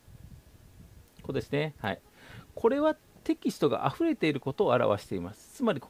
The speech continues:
こね、ここまでしか今テキストが入っていないよと、これ以降がテキストが溢れているよということを表していますので、まあ、どれぐらいね、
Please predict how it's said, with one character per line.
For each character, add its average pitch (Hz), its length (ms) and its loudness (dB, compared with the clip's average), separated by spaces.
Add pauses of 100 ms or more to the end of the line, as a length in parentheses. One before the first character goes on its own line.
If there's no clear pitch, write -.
こ 202 100 0
ね、 214 200 2 (200)
こ - 140 -10
こ 254 100 -4
ま 339 120 2
で 330 100 0
し - 40 -4
か 196 80 2
今 180 180 2
テ 247 140 -2
キ 240 140 -4
ス - 60 -14
ト 160 100 4
が 127 160 4
入 269 260 2
っ - 40 -8
て - 220 -4
い 127 100 2
な 175 160 4
い 175 100 0
よ 180 100 2
と、 - 220 -2 (200)
こ 240 100 -2
れ 233 100 2
以 262 60 -4
降 220 240 6
が 247 140 4
テ 175 120 -4
キ - 100 -12
ス - 40 -20
ト 120 80 -2
が 101 200 -4
溢 - 120 0
れ 180 80 4
て 151 120 -2
い 147 60 0
る 156 80 -2
よ 214 140 4
と - 100 -4
い - 20 0
う - 20 0
こ 143 100 0
と 92 120 0
を 90 140 -2 (100)
表 117 340 2
し - 100 -18
て 104 80 -2
い 101 40 0
ま 101 140 -2
す - 140 -10
の 113 100 -2
で、 196 220 0 (340)
ま 202 60 -4
あ、 - 20 -2
ど 269 80 2
れ 330 80 0
ぐ 240 80 2
ら 117 120 2
い 104 100 -2
ね、 147 200 -2